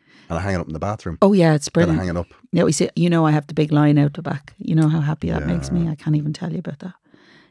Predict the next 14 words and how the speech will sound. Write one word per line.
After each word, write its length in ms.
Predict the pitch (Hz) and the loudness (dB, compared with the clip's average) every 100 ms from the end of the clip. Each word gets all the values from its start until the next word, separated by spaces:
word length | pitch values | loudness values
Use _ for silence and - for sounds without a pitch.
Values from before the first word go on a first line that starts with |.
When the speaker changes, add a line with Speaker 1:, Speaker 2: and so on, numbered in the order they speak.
| - | -20
Speaker 2:
S-, 120 | - | -4
one 200 | 160 175 | 4 6
day 260 | 165 143 147 - | 6 4 2 0
I 420 | 147 147 139 147 143 _ - | 2 4 4 0 -4 _ -8
achieved 440 | 147 - 151 143 147 | -4 2 2 2 4
an 100 | 147 | 6
all-time 680 | 139 143 - 139 139 139 | 6 2 2 2 4 4
personal 440 | 139 156 143 - 160 | 2 0 -2 -2 -4
best. 440 | - - - - - | -4 -6 -8 -14 -10
I 60 | |
got 220 | 165 170 | -10 -10
four 420 | - - 170 - 160 | -12 -4 0 0 0
washes 360 | - - 139 | -4 -8 -10
dried 380 | - 139 - - | -8 -8 -8 -12